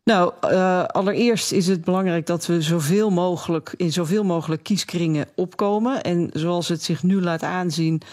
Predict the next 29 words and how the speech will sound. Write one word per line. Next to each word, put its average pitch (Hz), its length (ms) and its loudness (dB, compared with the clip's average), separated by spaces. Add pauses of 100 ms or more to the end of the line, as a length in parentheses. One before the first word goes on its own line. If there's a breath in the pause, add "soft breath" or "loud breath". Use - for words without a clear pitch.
(360 loud breath)
eh, 151 220 -2
gaan 170 260 -2
we, - 300 -2
eh, 143 760 -2
in 180 120 4
ieder 208 220 4
geval 156 460 0
in 160 160 0
zeven, 160 640 0
misschien 165 400 0
acht, - 480 -6
eh, 190 260 0
kieskringen 196 580 0
opkomen. 185 680 0 (720)
Ehm, 170 460 2 (560 loud breath)
we 170 80 0
hebben 185 220 0
dat 160 220 0
deels 226 300 2
gedaan 175 420 0
met 165 320 -2 (160)
handtekeningen 156 800 0
van 143 200 -2
burgers, 214 500 -2
maar 160 180 0
deels 175 360 0
ook - 280 -4
met, - 340 -4
eh, 143 520 -2